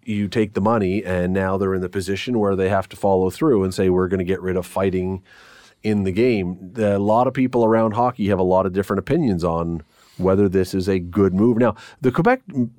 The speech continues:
Major Junior League has never been a really rough league. It's been a high-skill finesse league. This would be a different story in Ontario or out west. But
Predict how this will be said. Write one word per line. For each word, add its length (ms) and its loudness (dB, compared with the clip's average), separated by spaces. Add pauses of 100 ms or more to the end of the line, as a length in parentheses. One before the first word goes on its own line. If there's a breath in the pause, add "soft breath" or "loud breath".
(120)
Major 460 2
Junior 360 4
League 180 0
has 160 0
never 480 2
been 220 2
a 220 0
really 460 0
rough 460 -2
league. 360 -2
It's 140 -10
been 220 0
a 420 0 (600 soft breath)
high-skill 1300 2 (200)
finesse 640 -2
league. 340 -6
This 180 -2
would 100 0
be 140 0
a 40 2
different 420 -2
story 400 0
in 80 -2
Ontario 560 0
or 180 0
out 100 -4
west. 480 -4 (1000 soft breath)
But 180 2